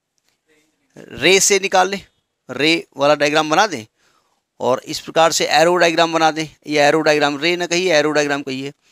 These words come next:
हम ये एरो डायग्राम बना दें, ये एक्स है, ये वाई है, इधर ए बी सी डी, इधर पी क्यू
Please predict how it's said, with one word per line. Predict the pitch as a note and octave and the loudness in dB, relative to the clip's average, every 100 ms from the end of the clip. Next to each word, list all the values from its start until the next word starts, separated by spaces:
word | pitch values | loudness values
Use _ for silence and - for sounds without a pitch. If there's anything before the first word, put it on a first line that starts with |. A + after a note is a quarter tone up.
| _ _ _ | _ _ _
हम | C#3+ E3+ | -4 0
ये | E3+ | 2
एरो | E3+ F3 | 2 2
डायग्राम | F3+ F3+ F3 | 2 0 0
बना | E3+ | 0
दें, | E3 E3 | 0 -4
ये | C#3 D3 D#3+ | 0 2 2
एक्स | E3+ - A3+ | 2 0 0
है, | C#3+ A2 _ _ _ - | 0 -6 _ _ _ -8
ये | C#3 | -2
वाई | B2 D3 G3+ | 0 2 2
है, | G#3+ D3 - _ - | 2 0 -4 _ -8
इधर | C3+ D3+ - D3+ | -2 -2 -2 -4
ए | D#3+ D#3+ D3+ | 0 2 0
बी | C#3 D#3+ D#3+ | -2 -4 -4
सी | C#3 - D3 D3 | -4 -4 -4 -4
डी, | C#3+ G3+ F#3 B2+ _ _ - | -2 -2 -2 -6 _ _ -10
इधर | C3 C#3+ | -4 -2
पी | C3 _ D#3 E3+ D#3 | -4 _ -6 -6 -6
क्यू | - F#3 E3+ | -6 -4 -2